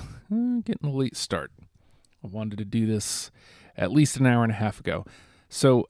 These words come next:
uh, a while back, I did, a couple weeks ago, I did lyrics and, um, I did, I did, um, y-,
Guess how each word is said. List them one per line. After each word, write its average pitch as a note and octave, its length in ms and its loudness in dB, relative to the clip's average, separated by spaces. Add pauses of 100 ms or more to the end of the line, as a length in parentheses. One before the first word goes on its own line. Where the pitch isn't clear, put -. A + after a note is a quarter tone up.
(100)
uh, - 80 -6 (220)
a C3+ 60 4
while E3+ 320 6
back, C#3 320 2
I B2 60 2
did, A#2+ 480 2 (120)
a B2+ 100 -10
couple - 260 2
weeks B2+ 200 -2
ago, A#2 220 2
I G#2+ 60 -2
did G#2 200 -4
lyrics B2+ 540 0
and, G#2+ 340 -2
um, G2+ 340 -6
I G#2 120 -8
did, G2 540 -8 (320)
I C3+ 40 -12
did, G2+ 300 -2
um, G2+ 580 -4 (680)
y-, C#3+ 220 -4